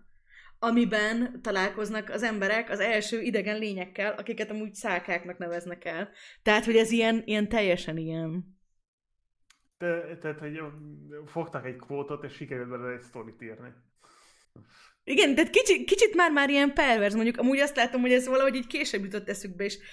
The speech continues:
Speaker 1: eredetileg ugye a Mote in God's Eye, ez csak Mote Light lett volna.
Speaker 2: Igen.
Speaker 1: Tehát így szálka fény. Mondjuk, hát
Speaker 2: Szálka.
Speaker 1: na igen.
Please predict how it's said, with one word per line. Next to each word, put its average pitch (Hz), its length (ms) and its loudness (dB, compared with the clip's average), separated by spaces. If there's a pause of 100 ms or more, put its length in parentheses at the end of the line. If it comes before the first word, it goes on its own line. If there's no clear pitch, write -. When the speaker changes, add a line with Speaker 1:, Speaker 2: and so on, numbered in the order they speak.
(140)
Speaker 1:
eredetileg 240 640 4 (320)
ugye 233 240 4
a 165 240 4
Mote 247 380 6
in 214 120 0
God's 208 280 0
Eye, 190 320 2
ez 220 100 -2
csak 214 160 -6
Mote 196 440 0
Light 180 160 -2
lett 175 160 -4
volna. 175 560 -8 (400)
Speaker 2:
Igen. 123 220 -10
Speaker 1:
Tehát 208 300 4
így 226 220 -4
szálka 196 420 -4
fény. 165 480 -8
Mondjuk, 202 280 -6 (180)
hát 202 140 -16
Speaker 2:
Szálka. 190 260 -14
Speaker 1:
na 170 220 -16
igen. 151 380 -16